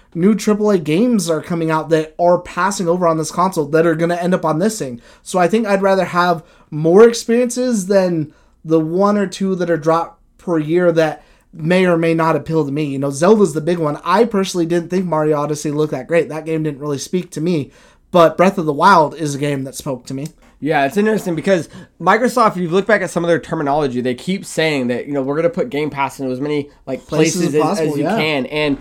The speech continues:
Speaker 2: the fact that, 'cause everyone kept going, "Okay, well, are they gonna make a portable Xbox?" Or, you know, would they ever jump into this space? But when you've got someone like this pretty much building the hardware and you're able to just put your service on it, they literally just had someone make a portable Game Pass for them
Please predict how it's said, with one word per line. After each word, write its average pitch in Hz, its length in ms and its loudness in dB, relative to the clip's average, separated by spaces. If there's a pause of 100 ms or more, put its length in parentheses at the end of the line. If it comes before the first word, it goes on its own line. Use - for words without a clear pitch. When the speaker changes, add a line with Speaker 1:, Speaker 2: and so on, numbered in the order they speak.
(300)
Speaker 2:
the 170 160 -2
fact 202 400 0
that, 233 240 4
'cause 170 140 -4
everyone 208 180 4
kept 202 160 0
going, 190 180 2
"Okay, 170 240 4
well, 170 140 4
are 160 60 2
they 170 100 2
gonna 190 180 0
make 185 200 -2
a 175 60 -4
portable 170 600 -2 (280)
Xbox?" 165 500 -2
Or, 165 40 0
you 160 60 0
know, 160 140 4
would 165 180 4
they 214 140 12
ever 196 140 8
jump 147 220 2
into 147 120 0
this 135 140 -4
space? 139 280 0
But 160 140 -2
when 180 140 -4
you've 208 100 -4
got 285 340 0 (200)
someone 240 420 2
like 170 220 -2
this 190 260 2
pretty 226 300 0
much 226 180 2
building 208 300 4
the 170 80 2
hardware 160 420 0
and 143 100 -2
you're 170 140 0
able 214 160 0
to 185 80 -4
just 165 220 -8
put 247 260 6 (180)
your 165 380 0
service 226 500 4
on 143 200 0
it, 139 180 -4 (200)
they 196 140 8
literally 247 280 4
just 190 180 -2
had 175 160 -2
someone 175 320 -2
make - 220 -2
a 165 40 -4
portable 175 360 -6
Game 170 180 -4
Pass 156 240 -8
for 151 160 -4
them 143 240 -2